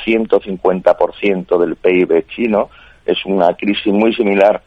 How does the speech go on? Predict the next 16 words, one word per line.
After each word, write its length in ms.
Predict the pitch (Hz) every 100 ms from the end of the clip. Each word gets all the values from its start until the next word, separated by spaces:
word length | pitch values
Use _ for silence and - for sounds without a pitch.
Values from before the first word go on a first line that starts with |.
| -
<laughs> 120 | -
a 60 | 101
la 120 | 98
que 100 | 98
tuvimos 440 | 92 107 104 98
aquí 180 | 90 90
en 80 | 104
Europa, 360 | 87 135 147 95
en 120 | 92
España, 460 | - 131 117 87
en 60 | 87
el 380 | 80 85 71 69 73
dos 120 | 87
mil 180 | 98 101
ocho, 340 | 127 - 160 180 - _ -
¿eh? 160 | 147